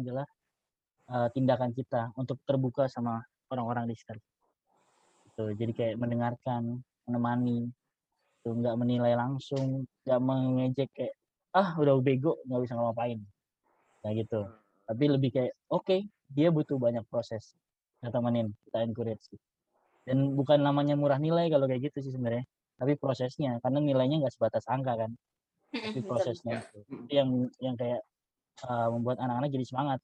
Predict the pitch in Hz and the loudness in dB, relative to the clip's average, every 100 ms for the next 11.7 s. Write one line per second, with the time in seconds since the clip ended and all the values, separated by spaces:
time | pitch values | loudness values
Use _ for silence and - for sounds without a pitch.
0 | 131 131 135 135 151 147 127 123 127 127 | -2 -2 0 2 2 0 -4 -4 -4 -2
1 | 127 131 127 123 123 - _ _ _ _ | 0 0 -2 -2 -2 -6 _ _ _ _
2 | 117 120 127 143 135 127 123 127 127 120 | -8 -2 0 2 2 0 -2 -6 -4 -4
3 | 120 123 120 127 127 127 135 135 131 117 | -2 -2 -4 -8 -2 0 2 2 0 -2
4 | 113 110 120 - 143 - _ _ _ _ | -8 -12 -10 -6 -6 -8 _ _ _ _
5 | _ _ 135 139 143 - _ _ - 160 | _ _ 2 4 4 0 _ _ -2 2
6 | 156 160 214 196 170 151 139 139 131 - | 4 2 0 0 0 -2 -2 -4 -8 -10
7 | _ _ 131 127 - _ _ _ - 175 | _ _ -2 -2 -4 _ _ _ 2 4
8 | 220 175 147 156 196 - 139 - 113 113 | 4 2 2 2 2 0 -6 -6 -12 -14
9 | _ _ _ _ _ _ _ - 120 120 | _ _ _ _ _ _ _ -8 -2 0
10 | 120 120 120 120 120 - 113 120 117 117 | 2 2 0 -2 -4 -4 -4 -2 -2 -4
11 | 117 - 113 120 110 113 | -6 -8 -6 -6 -6 -8